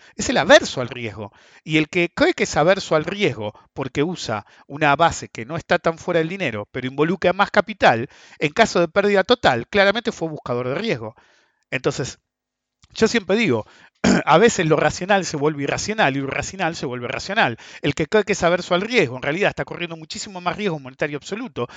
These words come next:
porque el dinero involucrado en hacer el sintético, es decir, vender y después comprar las opciones, es, si es un nivel absoluto más grande, si a una catástrofe pasa, perdés muchísimo más que el que corrió más riesgo. Y si se mueve a favor,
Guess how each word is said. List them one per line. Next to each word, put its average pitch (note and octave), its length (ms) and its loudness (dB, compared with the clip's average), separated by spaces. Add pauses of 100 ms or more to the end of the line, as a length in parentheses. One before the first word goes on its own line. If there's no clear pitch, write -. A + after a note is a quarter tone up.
(160)
porque C3+ 240 -4
el C3+ 80 0
dinero F#3 240 0
involucrado D#3+ 760 4
en A#2+ 100 -8
hacer C3 180 -8
el B2+ 80 -6
sintético, C3+ 480 -8
es A2 60 -12
decir, A2+ 180 -14 (340)
vender C3 500 2
y B2 80 -10
después B2 240 -10
comprar C#3 640 2
las A#2+ 260 -10
opciones, C#3+ 460 -10 (220)
es, D#3 160 -4
si - 240 -6
es E3+ 160 -2
un D3 60 -16
nivel D#3+ 300 -2
absoluto - 460 -10
más F3 200 -2
grande, F#3 340 2
si - 220 -4
a D3 80 4
una F3+ 180 -4
catástrofe E3 560 -6
pasa, E3 400 0 (240)
perdés D#3+ 240 0
muchísimo G3+ 480 -10
más A3+ 220 0
que - 100 -10
el C3+ 60 -14
que C3 100 -10
corrió C#3 320 -6
más C3 180 -8
riesgo. D3+ 360 -2 (260)
Y F3+ 80 -6
si C3+ 100 -4
se F#3+ 120 -6
mueve G#3+ 260 0
a F3+ 40 2
favor, G3+ 520 4